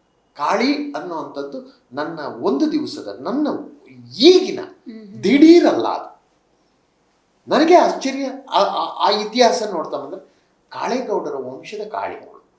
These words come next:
Speaker 2: ಹ್ಮ್, ಹ್ಮ್.
Speaker 1: ವಂಶ ಪಾರಂಪರ್ಯವಾಗಿ ಬಂದಿರತಕ್ಕಂಥ ಕುಲದೇವಿ.
Speaker 2: ಓಕೆ, ಹಾಗಾಗಿ ತಾವು ಕಾಳಿ ಆರಾಧಕರಾಗಿದ್ದು.
Speaker 1: ಆ ಮನೆ ಆರಾಧನೆ ಕಾಳಿ ಆಗಿರೋದ್ರಿಂದ
Speaker 2: ಹ್ಮ್.
Speaker 1: ಅದು ಎಷ್ಟೋ ವರ್ಷ ನಿಂತೋಗಿ, ತದನಂತರ ನನ್ನ ಪೀಳಿಗೆಯಲ್ಲಿ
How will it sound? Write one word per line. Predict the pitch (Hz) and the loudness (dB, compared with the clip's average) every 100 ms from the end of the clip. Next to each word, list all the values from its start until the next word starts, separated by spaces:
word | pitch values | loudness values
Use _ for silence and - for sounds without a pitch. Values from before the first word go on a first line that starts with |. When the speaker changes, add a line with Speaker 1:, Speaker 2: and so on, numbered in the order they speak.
| _ | _
Speaker 2:
ಹ್ಮ್, | 233 214 202 226 220 214 _ _ _ _ _ _ _ _ _ _ - | -20 -20 -20 -20 -20 _ _ _ _ _ _ _ _ _ _ _ -18
ಹ್ಮ್. | 147 | -16
Speaker 1:
ವಂಶ | 196 208 156 | -14 -14 -12
ಪಾರಂಪರ್ಯವಾಗಿ | 110 113 - 110 104 98 95 98 | -12 -12 -16 -18 -14 -12 -12 -12
ಬಂದಿರತಕ್ಕಂಥ | 92 92 - - _ - 262 _ _ _ _ _ _ _ _ _ _ _ _ _ _ | -20 -20 -20 -20 _ -20 -20 _ _ _ _ _ _ _ _ _ _ _ _ _ _
ಕುಲದೇವಿ. | - 151 - - - _ _ _ _ _ 220 | -10 -6 -6 -8 -18 _ _ _ _ _ -20
Speaker 2:
ಓಕೆ, | 196 - | _ -20
ಹಾಗಾಗಿ | 180 214 233 247 262 | -12 -8 -2 -2 -2
ತಾವು | 320 - - 220 220 | -8 -6 -6 -6 -6
ಕಾಳಿ | 214 220 226 | -6 -4 -4
ಆರಾಧಕರಾಗಿದ್ದು. | 226 196 202 202 196 196 175 185 175 180 _ | -4 -4 -6 -8 -8 -6 -6 -6 -12 -18 _
Speaker 1:
ಆ | 131 160 | -6 -4
ಮನೆ | 165 190 175 117 - | -4 -2 -4 -8 -8
ಆರಾಧನೆ | 135 139 131 107 - 95 | -6 -2 -2 -4 -10 -14
ಕಾಳಿ | 110 101 92 | -10 -10 -8
ಆಗಿರೋದ್ರಿಂದ | 82 85 98 104 95 - _ _ _ 214 | -12 -14 -16 -14 -14 -14 _ _ _ -20
Speaker 2:
ಹ್ಮ್. | 208 | -18
Speaker 1:
ಅದು | 180 | -14
ಎಷ್ಟೋ | 151 - 240 | -14 -6 -4
ವರ್ಷ | 220 - | -4 -6
ನಿಂತೋಗಿ, | - 143 180 240 254 226 233 277 - _ - | -8 -12 -10 -8 -6 -6 -6 -8 -12 _ -6
ತದನಂತರ | 156 214 180 - | -4 -4 -6 -8
ನನ್ನ | 220 170 143 233 | -10 -8 -8 -4
ಪೀಳಿಗೆಯಲ್ಲಿ | 285 277 208 175 143 123 220 277 - | -4 -4 -8 -8 -8 -8 -10 -14 -20